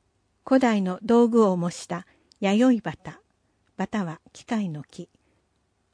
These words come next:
を使って、コースターやタペストリーなどを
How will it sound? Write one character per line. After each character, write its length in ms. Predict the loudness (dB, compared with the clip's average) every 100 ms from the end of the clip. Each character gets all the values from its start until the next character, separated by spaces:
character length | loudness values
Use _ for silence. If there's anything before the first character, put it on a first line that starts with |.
| -8
を 120 | -8
使 220 | -8 -4 -4
っ 80 |
て、 320 | -4 -6 -6 -8 _ _ _
コ 180 | 4 4
ー 20 |
ス 100 | 4
タ 200 | -4 -6
ー 80 | -6
や 180 | -8 -12 _ -6
タ 140 | 0
ペ 120 | 0
ス 80 | 0
ト 140 | 0
リ 120 | 0 0
ー 80 |
な 140 | 0 -2
ど 180 | -4 -8
を 140 | -12